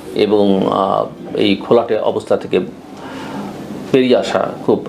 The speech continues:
জটিল হবে যদি না এর একটা রাজনৈতিক সমাধান বের করবার চেষ্টা করা হয়। কারণ এই পরিস্থিতি এবং আন্তর্জাতিক দুনিয়া আসলে এতদিন ধরে নানাভাবে, নানাভাবে বলা হয়েছে, এটা হচ্ছে, ওটা হচ্ছে, আহ, গুম হচ্ছে,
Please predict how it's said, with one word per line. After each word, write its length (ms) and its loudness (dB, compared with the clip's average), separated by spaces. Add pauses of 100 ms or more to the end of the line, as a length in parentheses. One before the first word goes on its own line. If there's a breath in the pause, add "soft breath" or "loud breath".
(120)
জটিল 300 0
হবে 260 2
যদি 220 2
না 180 0
এর 120 2
একটা 240 0
রাজনৈতিক 500 -2
সমাধান 420 0
বের 140 -2
করবার 460 0 (520 loud breath)
চেষ্টা 320 0
করা 240 0
হয়। 220 -4 (520 loud breath)
কারণ 140 2
এই 140 4
পরিস্থিতি 460 2
এবং 180 0
আন্তর্জাতিক 840 0
দুনিয়া 320 4
আসলে 500 0 (380 loud breath)
এতদিন 380 4
ধরে 220 4
নানাভাবে, 460 2
নানাভাবে 480 2
বলা 220 6
হয়েছে, 440 0 (280 loud breath)
এটা 220 2
হচ্ছে, 280 0
ওটা 220 4
হচ্ছে, 420 2 (380 loud breath)
আহ, 500 0
গুম 220 6
হচ্ছে, 520 0